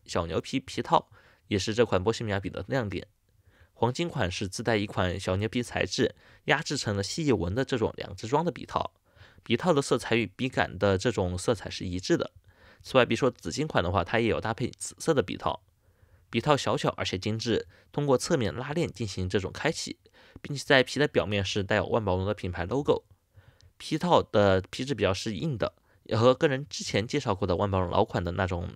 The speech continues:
拉链笔带的工艺是比较接近的。这种小尺寸的笔套其实非常方便携带了，特别是作为一种陪衬的装饰品，放在女士的随身手提包中，其实它非常精致。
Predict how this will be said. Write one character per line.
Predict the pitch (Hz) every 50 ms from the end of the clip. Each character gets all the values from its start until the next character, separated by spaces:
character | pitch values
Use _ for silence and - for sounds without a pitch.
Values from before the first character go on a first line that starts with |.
| -
拉 | - 110 120
链 | 131 139 123
笔 | 98 -
带 | - 110 107
的 | 98 101
工 | - 123 135 147
艺 | 147 117
是 | - - 98
比 | 92 98
较 | 87
接 | 90 - - 117
近 | - 156 147 127
的。 | - - - _ _ _ _ _ _ _ _ _ - - _ - _ -
这 | -
种 | 165 175 151
小 | - - 110
尺 | 147 - 123 113
寸 | - 135 120
的 | 104
笔 | 92 - 95
套 | 95 104 87
其 | - -
实 | 101 95
非 | - 120 113
常 | - - 113 110 104 107 113 113
方 | 110 - 139 143 151
便 | 143 104
携 | - - 90
带 | 90 120 127 123
了， | - - - - _ - - - - _
特 | - - 170
别 | - 175
是 | 165 - -
作 | - 151 135
为 | 123
一 | 120
种 | 120 95 - -
陪 | - -
衬 | 85 - 165 135
的 | 101
装 | 92 - 135 165
饰 | - - 170
品， | - - - -
放 | - - 98 95
在 | 98 90
女 | 87 82
士 | 82 - -
的 | 110 90 90
随 | 87 - 98
身 | 104 147 139
手 | - - -
提 | - - 104
包 | 117 131 151
中， | - 160 156
其 | - -
实 | - 104
它 | 98 - 104
非 | 98 - 139
常 | 147 - 131 101
精 | 92 - 92 92
致。 | - - - -